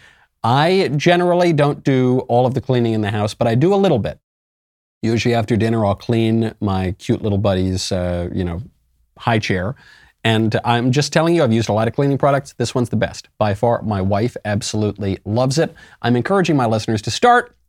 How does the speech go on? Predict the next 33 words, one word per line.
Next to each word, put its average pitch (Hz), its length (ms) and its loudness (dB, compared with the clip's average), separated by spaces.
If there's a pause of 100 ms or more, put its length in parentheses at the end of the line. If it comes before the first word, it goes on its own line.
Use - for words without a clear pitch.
(100)
with 123 140 -4
four 123 480 -2
of 98 320 -2
their 95 220 -4
top 143 280 -4
products, 101 380 0 (300)
conveniently 190 500 2
packaged 101 460 -2
together 98 400 -2
in 101 80 0
the 95 100 0
Daily 107 300 0
Wire 95 260 0
Essentials 98 480 -4
Kit. - 320 -2 (260)
For 120 140 0
a 107 60 2
limited 120 260 0
time, 92 480 -4
our 101 100 -2
listeners 101 380 -4
can - 160 -6
receive 95 300 -4
fifteen 156 280 -2
percent 98 380 -6
off 90 400 -6 (360)
their 101 120 -2
order. 117 340 -2 (240)
Just 156 400 0
enter 123 220 -4
promo 135 260 -2
code 107 160 0
Michael 104 560 0